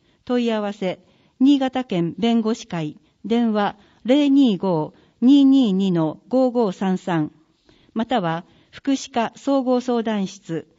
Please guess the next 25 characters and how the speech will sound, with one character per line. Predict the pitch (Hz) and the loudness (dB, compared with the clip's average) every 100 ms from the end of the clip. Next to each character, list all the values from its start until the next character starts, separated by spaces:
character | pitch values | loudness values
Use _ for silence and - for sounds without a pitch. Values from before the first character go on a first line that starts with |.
| _ _ _ 214 | _ _ _ -2
電 | 240 240 | 0 2
話 | 220 208 - _ | 0 -2 -4 _
七 | 202 220 285 | -2 2 2
五 | 269 269 196 | 2 0 2
の | 170 160 - | 0 0 -4
八 | 196 - | -8 -8
九 | - 262 190 | -4 0 0
四 | 196 190 180 | 0 0 -2
一。 | 185 - 160 _ _ _ _ _ _ _ _ _ _ _ _ _ _ _ _ _ | -4 -6 -10 _ _ _ _ _ _ _ _ _ _ _ _ _ _ _ _ _
県 | - 302 254 | 0 4 4
弁 | 214 220 | 4 2
護 | 208 | 0
士 | 208 - | -2 -4
会 | 180 170 - _ | -4 -4 -6 _
交 | - 294 | -2 -2
通 | 294 262 254 | -2 -2 -2
事 | 214 | -2
故 | 254 | -2
相 | 247 247 208 | -2 -2 -2
談、 | 170 160 147 _ _ | -2 -4 -4 _ _
要 | 220 269 214 | -2 0 2
予 | 165 | 0
約。 | 180 175 - 175 - _ _ _ _ _ _ | -4 -6 -8 -10 -12 _ _ _ _ _ _
日 | 254 254 220 | -4 -4 -6
時、 | 175 165 _ | -6 -8 _